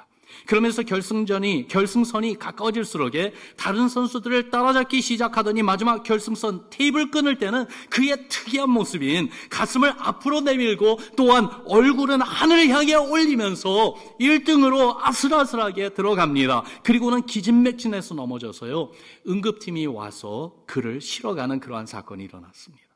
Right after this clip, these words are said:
이 경기를 지켜본 기자들이 이것은 기적에 놀라운 그러한 일이라고 논평했어요. 육상 경기의 논평가들은요, "The greatest track performance that they have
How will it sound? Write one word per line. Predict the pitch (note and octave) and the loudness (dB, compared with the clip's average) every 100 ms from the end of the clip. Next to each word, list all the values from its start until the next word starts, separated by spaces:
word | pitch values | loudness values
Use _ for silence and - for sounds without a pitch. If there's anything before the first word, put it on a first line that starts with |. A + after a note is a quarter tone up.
| _ _ _ _ _ _ _ _ | _ _ _ _ _ _ _ _
이 | - | -10
경기를 | C3+ D3 F3 G3 | -2 0 0 0
지켜본 | - F#3 G3 F#3 | -2 -6 -6 -4
기자들이 | F3+ F3 E3 C#3+ E3+ G#2+ - _ _ _ | -8 -8 -10 -8 -8 -8 -16 _ _ _
이것은 | C#3+ C#3+ D#3+ - | -10 -8 -12 -12
기적에 | - D3 E3 F#3 | -10 -6 -4 -4
놀라운 | F3 C3+ A#2 G2+ G#2+ C3+ - | -6 -6 -8 -10 -12 -14 -14
그러한 | C3 A2+ A#2 | -12 -10 -10
일이라고 | A2+ A2+ G#2 G2 A#2+ | -12 -12 -12 -12 -10
논평했어요. | G#2 G#2 G#2 A2 G2+ F#2+ - _ _ _ - _ | -10 -12 -12 -14 -14 -18 -20 _ _ _ -20 _
육상 | D3+ C#3+ - E3 D3 G#2 | -18 -18 -8 -4 -4 -6
경기의 | G2+ B2+ C3 B2+ C3+ A#2 | -6 -6 -6 -4 -4 -4
논평가들은요, | A2 C3 C3 D3 B2 A2+ A2 G#2+ A2+ C#3 C#4+ - | -2 -4 -2 -2 -4 -6 -8 -6 -4 -4 -6 -4
"The | F#3 E3 | -2 -2
greatest | E3 B3 C4+ C4+ B3+ - B3 | 0 2 2 0 -2 -2 -6
track | - A3+ A3 A3 | -6 -6 -6 -8
performance | - F#3+ - G3+ G#3 F3 - | -8 -8 -6 -4 -4 -6 -8
that | D#3+ | -4
they | E3+ F3 | -2 -2
have | E3 | -2